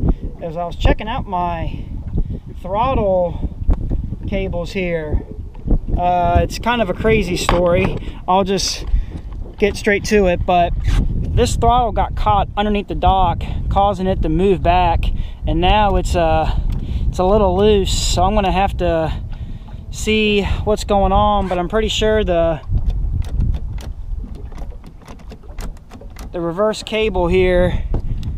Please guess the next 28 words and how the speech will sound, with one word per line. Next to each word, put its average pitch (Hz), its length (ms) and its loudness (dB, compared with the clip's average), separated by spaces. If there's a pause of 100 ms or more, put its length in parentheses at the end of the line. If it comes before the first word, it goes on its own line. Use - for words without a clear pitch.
(480)
is 160 160 0
shot 214 460 2
or 160 300 -2 (720)
loose 190 480 4
or 160 80 0
something's 175 580 2
going 180 240 6
on. 180 400 4
But 170 100 4
I 175 120 6
was 170 280 -2 (840)
checking 285 320 2
it 180 80 0
out, 233 440 2 (280)
and 185 160 -2
then 233 180 2
this 240 160 2
rod 233 400 2
was 175 140 0
just 165 240 -4
buried. 175 460 0 (800)
I 175 100 2
mean, 185 180 4
it 247 140 4
was 165 200 0
buried 190 440 2
down. 180 560 2 (880)
So, 175 560 2